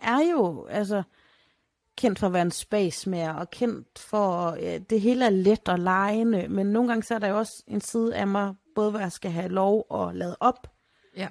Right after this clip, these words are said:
Speaker 1: til alt det her fis og ballade, hvor jeg skal have lov at reflektere og være stille og bede, og hvad fanden jeg nu har brug for, ikke?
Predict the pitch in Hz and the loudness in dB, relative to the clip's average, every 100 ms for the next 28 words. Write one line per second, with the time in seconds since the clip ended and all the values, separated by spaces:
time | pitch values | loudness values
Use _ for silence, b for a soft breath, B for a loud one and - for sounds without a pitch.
0 | - - 247 214 196 220 196 180 - 214 | -6 2 2 2 0 -2 -2 -4 -2 -2
1 | - 180 175 180 190 202 196 175 - 190 | -2 -4 -2 0 0 0 -2 -4 -6 -4
2 | 180 175 _ _ b b b b b b | -4 -6 _ _ b b b b b b
3 | - 175 208 202 - 196 - - 262 196 | -2 2 4 2 0 -4 -2 0 2 2
4 | 175 170 170 - 196 175 - 220 240 285 | 2 0 -4 -4 -4 -2 2 2 4 2
5 | 233 180 170 170 180 160 - _ _ _ | 0 -2 -2 -4 -4 -8 -12 _ _ _
6 | 233 285 - - 185 196 262 285 269 226 | 4 4 2 -2 -4 -2 0 2 2 2
7 | 208 - 247 226 - 196 233 | -2 -2 -2 -2 -4 -4 -4